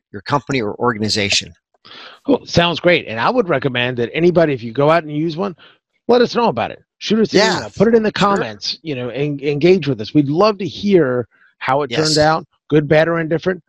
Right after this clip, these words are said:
Speaker 2: Maybe we can give some hints or tips or share some successes with some of the other listeners. That would be fantastic.
Speaker 1: That's
Speaker 2: If
Speaker 1: a
Speaker 2: you have
Speaker 1: great
Speaker 2: any,
Speaker 1: idea.
Speaker 2: if you have any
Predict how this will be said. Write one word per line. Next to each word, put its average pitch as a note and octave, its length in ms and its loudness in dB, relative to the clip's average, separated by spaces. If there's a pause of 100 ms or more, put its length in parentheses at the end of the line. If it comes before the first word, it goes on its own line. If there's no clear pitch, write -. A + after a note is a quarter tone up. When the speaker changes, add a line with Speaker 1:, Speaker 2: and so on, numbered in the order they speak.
(120)
Speaker 2:
Maybe A#2+ 160 -4
we C3+ 160 -2
can D3+ 160 -6
give C#3+ 160 2
some B2 280 -4 (300)
hints - 280 -2
or B2 40 -4
tips D3 240 0
or A#2+ 120 -2
share F#3+ 260 4
some D#3+ 180 -6
successes E3+ 600 -2
with C#3+ 100 -4
some D#3 160 -2
of C3+ 60 -4
the C#3+ 100 2
other D3 140 2
listeners. B2 560 -4
That C#3+ 180 0
would C3 80 -8
be B2+ 120 -4
fantastic. B2 680 -4 (240)
Speaker 1:
That's A2 140 -6
Speaker 2:
If A2+ 80 -2
Speaker 1:
a A#2 40 -2
Speaker 2:
you C3 60 2
have D#3+ 80 4
Speaker 1:
great - 140 0
Speaker 2:
any, - 80 -2
Speaker 1:
idea. A#2+ 260 -4
Speaker 2:
if F#2 60 -12
you - 40 -20 (380)
have A#2 80 -2
any G#2+ 60 -6